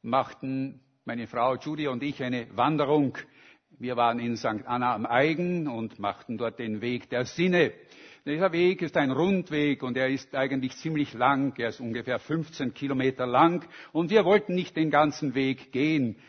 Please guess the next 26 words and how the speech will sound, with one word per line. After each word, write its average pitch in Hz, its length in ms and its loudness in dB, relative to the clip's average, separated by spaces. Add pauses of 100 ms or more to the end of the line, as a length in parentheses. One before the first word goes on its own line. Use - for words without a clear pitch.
(300)
So 156 440 -4 (240)
stiegen 196 460 0
wir 165 100 2
in 160 120 0
den 160 180 2
Weg 156 300 0
ein, 165 360 2
wie 127 120 2
man 117 200 -2
so 110 160 -8
sagt. 104 520 -4
Wir 98 120 -10
begannen 147 560 2
an 139 140 0
einer 131 240 0
Stelle. 170 640 -2 (600)
Andere 156 280 2
Leute 143 380 4
hatten 131 220 0
den 131 180 0
Weg 135 200 -2
schon 113 180 -8
vor 156 280 -2
uns 147 200 -2
begonnen 156 600 2
und 104 220 -4